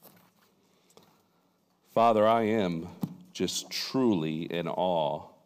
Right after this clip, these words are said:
of your amazing love.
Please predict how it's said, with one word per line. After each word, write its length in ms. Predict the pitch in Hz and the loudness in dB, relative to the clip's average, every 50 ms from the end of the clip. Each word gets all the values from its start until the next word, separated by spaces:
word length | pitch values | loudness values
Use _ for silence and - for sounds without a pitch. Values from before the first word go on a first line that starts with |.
| _ _ _ _ _ _ _ _ _ _ _ _ _ _ _ - | _ _ _ _ _ _ _ _ _ _ _ _ _ _ _ -4
of 160 | 87 85 85 | -4 -2 0
your 560 | 87 98 101 101 101 101 104 104 104 107 - - - | 2 2 4 4 4 4 4 4 2 0 -6 -6 -6
amazing 720 | 90 87 87 90 92 90 87 - - 90 82 80 82 80 | -4 -2 0 0 0 0 -2 -2 -4 -6 -6 -4 -4 -2
love. 600 | 78 78 76 71 73 78 - - - - - | -2 -2 -2 -4 -8 -12 -18 -20 -20 -20 -20